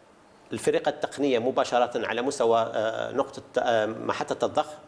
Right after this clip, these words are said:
تم التحكم في التسرب الأول، ومما استدعى، آه، العمال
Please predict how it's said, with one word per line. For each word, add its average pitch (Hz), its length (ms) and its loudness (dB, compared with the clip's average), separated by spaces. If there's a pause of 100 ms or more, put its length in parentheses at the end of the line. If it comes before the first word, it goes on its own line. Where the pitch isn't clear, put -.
(180)
تم 147 180 2
التحكم - 500 -4
في 135 80 -6
التسرب 110 440 -2
الأول، 135 400 2 (680)
ومما 131 720 2
استدعى، 131 500 2 (120)
آه، 113 500 0
العمال 127 880 0